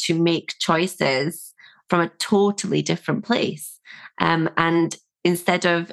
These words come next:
it feeling like a restriction not to eat, for example, a donut, like, how am I gonna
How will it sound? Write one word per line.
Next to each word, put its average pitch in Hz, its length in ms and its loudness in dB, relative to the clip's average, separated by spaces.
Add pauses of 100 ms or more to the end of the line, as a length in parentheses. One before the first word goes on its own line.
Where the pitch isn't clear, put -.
it 165 260 -2
feeling 170 320 4
like 156 240 0
a 160 40 0
restriction 151 800 -2
not 170 320 2
to - 180 -4
eat, 147 280 0
for 151 80 0
example, 147 680 -2
a 139 60 -4
donut, 139 480 -2 (260)
like, 135 120 -4
how - 180 2
am 233 160 2
I 214 100 0
gonna 165 400 0